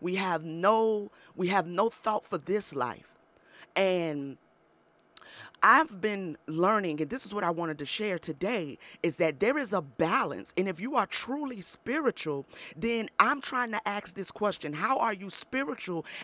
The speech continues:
and yet you have no idea about what's going on in the world around you?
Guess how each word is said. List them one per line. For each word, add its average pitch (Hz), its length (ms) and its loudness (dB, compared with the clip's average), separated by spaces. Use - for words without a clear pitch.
and 208 200 -4
yet 214 180 2
you 202 180 -6
have 208 240 2
no 226 320 0
idea 202 680 2
about 185 340 4
what's 208 240 2
going 220 340 -2
on 247 280 2
in 214 140 -2
the 202 80 2
world 185 340 6
around 202 420 0
you? 127 160 -8